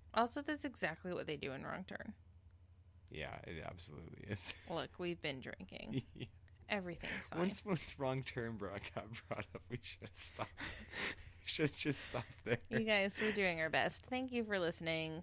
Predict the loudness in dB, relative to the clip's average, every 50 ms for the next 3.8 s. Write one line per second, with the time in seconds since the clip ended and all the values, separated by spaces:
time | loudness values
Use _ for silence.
0 | -4 -2 -2 -2 -2 -2 -4 -4 -4 -2 -4 -6 -6 -8 -10 -14 -20 -20 -16 -8
1 | -4 -2 -2 0 0 0 -2 -2 -2 -2 -4 -4 -2 -4 -2 -2 -2 -2 2 2
2 | 2 2 2 -2 -6 -6 -4 -6 -4 -2 -2 -2 -2 -4 -10 -10 -6 -2 -2 -2
3 | 0 2 2 2 2 0 -4 -4 -6 -4 -4 -4 -4 -6 -8